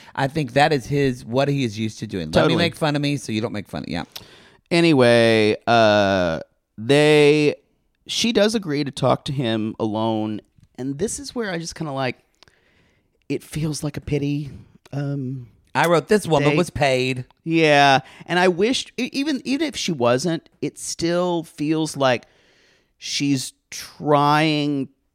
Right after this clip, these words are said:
Speaker 2: like she's a crisis counselor.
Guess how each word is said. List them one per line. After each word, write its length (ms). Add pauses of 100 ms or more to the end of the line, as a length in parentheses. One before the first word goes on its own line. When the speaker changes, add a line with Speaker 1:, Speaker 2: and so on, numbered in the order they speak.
(680)
Speaker 2:
like 200
she's 240
a 60
crisis 440
counselor. 580